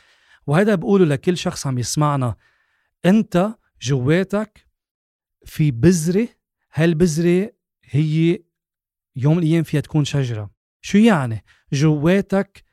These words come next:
في the best version of yourself، جواتك في أحسن شيء أنت ممكن تصيره بحياتك، بس بعده ما طلع. بس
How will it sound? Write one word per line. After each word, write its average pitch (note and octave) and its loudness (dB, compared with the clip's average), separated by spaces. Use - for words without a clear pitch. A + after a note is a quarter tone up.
في E3 0
the - 2
best D3 -2
version D3+ 0
of - -10
yourself، C3 -6
جواتك D#3 0
في F3 -2
أحسن F3+ -4
شيء G#3+ -2
أنت F#3+ -2
ممكن E3+ 0
تصيره F3+ 0
بحياتك، D#3+ -2
بس D3+ -6
بعده E3 0
ما D3+ 0
طلع. G3+ -2
بس D3+ -2